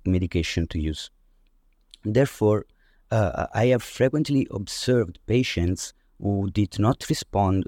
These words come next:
to an initial treatment undergoing a trial and error approach with, uh,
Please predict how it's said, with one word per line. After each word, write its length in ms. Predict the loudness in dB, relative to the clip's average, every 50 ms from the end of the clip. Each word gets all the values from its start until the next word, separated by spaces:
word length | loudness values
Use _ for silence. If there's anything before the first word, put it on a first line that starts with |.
| -4 -4
to 180 | -2 -2 -2 -2 -4
an 120 | -2 0
initial 400 | 0 2 0 0 -2 -2 -4 -4
treatment 800 | -4 -6 -6 -2 -2 -2 -2 -2 -4 -2 0 0 0 0 -2 -4 -8 _ _ _ _ _ _ _ _ 0
undergoing 720 | 2 2 4 2 2 2 2 2 4 4 4 2 0 -2 -2
a 180 | -2 -2 -2 -2 -4 -6
trial 400 | -2 0 2 4 4 4 2 2
and 160 | 2 2 2
error 300 | 2 2 2 2 0 0
approach 600 | -2 -4 -4 -2 0 0 0 -2 -4 -8 -10 -10 _ _ _ _ -8
with, 320 | -4 -2 -2 -2 -2 -2 -4 -4 -2
uh, 340 | -2 -4 -4 -2 -4 -4 -6